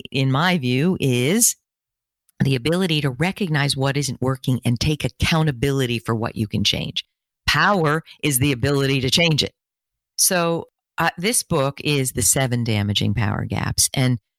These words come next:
what I love about it, you know, all of us who are in thought leadership or doing podcasts, it's fun to hear yourself talk for a while, but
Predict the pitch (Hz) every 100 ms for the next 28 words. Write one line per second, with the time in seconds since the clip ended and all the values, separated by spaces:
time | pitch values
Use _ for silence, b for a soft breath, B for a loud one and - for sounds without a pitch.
0 | _ - 180 226 220 214 311 220 139 123
1 | 120 120 - 170 156 151 - - 196 311
2 | 226 143 - 123 120 120 131 123 117 -
3 | 139 - 135 131 135 131 120 117 127 123
4 | 123 120 127 - _ _ _ 214 - 320
5 | 381 262 180 170 156 - 135 - 143 127
6 | - 117 113 120 110 101 - 135